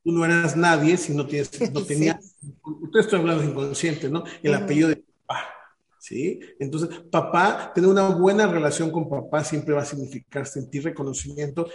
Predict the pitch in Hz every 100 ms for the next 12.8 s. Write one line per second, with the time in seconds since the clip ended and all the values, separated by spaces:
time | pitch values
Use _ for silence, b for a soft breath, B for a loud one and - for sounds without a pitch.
0 | B 165 180 180 175 165 - 156 147 127
1 | 143 135 139 131 - 160 139 127 127 117
2 | 110 104 - - - _ _ _ _ _
3 | _ - 139 - - - 135 - 131 -
4 | 151 160 - 170 143 131 - 151 147 147
5 | - - 175 165 - 139 117 - B B
6 | - 143 - 151 156 156 165 156 143 135
7 | - 139 143 151 147 180 202 220 - -
8 | 147 165 165 143 - 131 - 131 147 165
9 | - - - 143 143 - 143 147 - 147
10 | 147 160 151 139 151 156 156 175 190 233
11 | 143 131 - 135 - - - 151 147 135
12 | 127 123 - - _ 135 196